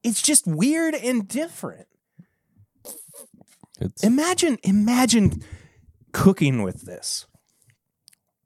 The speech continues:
Speaker 1: Like, using this for a barbecue recipe.
Speaker 2: I mean, I could see mixing this in some sort of barbecue sauce.
Speaker 1: You, you know what I would really kind of like to see with this?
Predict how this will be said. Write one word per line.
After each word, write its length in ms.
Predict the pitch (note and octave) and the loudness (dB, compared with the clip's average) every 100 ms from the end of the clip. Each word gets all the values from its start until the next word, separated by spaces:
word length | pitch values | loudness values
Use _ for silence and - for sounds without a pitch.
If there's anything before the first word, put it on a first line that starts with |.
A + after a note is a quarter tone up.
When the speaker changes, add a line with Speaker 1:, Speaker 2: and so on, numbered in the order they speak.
| - | -10
Speaker 1:
Like, 240 | D#3+ E3+ C#3 | -4 -2 2
using 460 | E3 A#3+ G#3+ F#3+ | 2 4 4 2
this 200 | E3 D3 | 2 -2
for 480 | - - D#3 E3 D3 | -6 -2 0 2 0
a 60 | B2+ | -2
barbecue 520 | A#2 A2+ A2 - G#2 | 0 0 0 -6 -10
recipe. 580 | F#2 G2 - - - _ _ _ _ - D3+ | -10 -12 -16 -16 -20 _ _ _ _ -10 -2
Speaker 2:
I 120 | D3+ | 0
mean, 180 | B2+ G2 | 2 0
I 120 | G#2+ | 0
could 240 | - F2+ - | -2 -6 -6
see 280 | - D2+ | -6 -6
mixing 500 | D2+ C#2+ - - D2+ | -4 -6 -8 -12 -10
this 280 | C#2 - - | -10 -10 -12
in 240 | - B1+ - | -12 -14 -14
some 240 | - - | -14 -14
sort 260 | - - - | -12 -10 -10
of 160 | - - - _ | -12 -20 -20 _
barbecue 400 | F2 - - - | -8 -8 -8 -18
sauce. 680 | - - - - _ _ _ _ _ _ _ - | -14 -12 -12 -14 _ _ _ _ _ _ _ -2
Speaker 1:
You, 200 | E3 F#3+ | 0 0
you 140 | D#3 | 2
know 80 | F3 | 2
what 100 | F#3+ | 2
I 60 | F3+ | 2
would 160 | D#3+ A2+ | 0 0
really 320 | A#2+ B2+ A#2+ | 0 0 -2
kind 300 | - A2+ A2+ | -2 0 0
of 100 | G#2 | 0
like 240 | G2 F#2+ | -2 -4
to 120 | - G#2 | -4 -4
see 200 | - G2+ | -2 0
with 200 | A2 - | -2 0
this? 340 | A#2+ A#2+ | 0 0